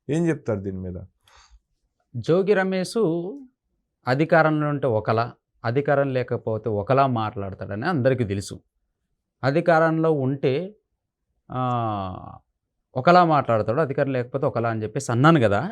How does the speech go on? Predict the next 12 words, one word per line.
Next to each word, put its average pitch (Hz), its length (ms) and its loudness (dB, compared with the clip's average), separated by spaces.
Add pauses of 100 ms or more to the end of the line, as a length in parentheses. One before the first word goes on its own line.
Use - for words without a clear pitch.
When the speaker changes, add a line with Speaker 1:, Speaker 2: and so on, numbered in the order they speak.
Speaker 2:
దీని 139 460 2
వెనక 214 260 6
ఏంటంటే, 180 760 2
బడుగు 185 520 4
బలహీన 190 500 4
వర్గాల 143 640 4
వాళ్ళని 135 580 4
రెచ్చగొట్టుతూ, 120 1400 0 (800)
వాళ్ళనే 165 540 6
అన్యాయానికి 180 680 6
గురి 135 200 2
చేస్తూ, 110 800 0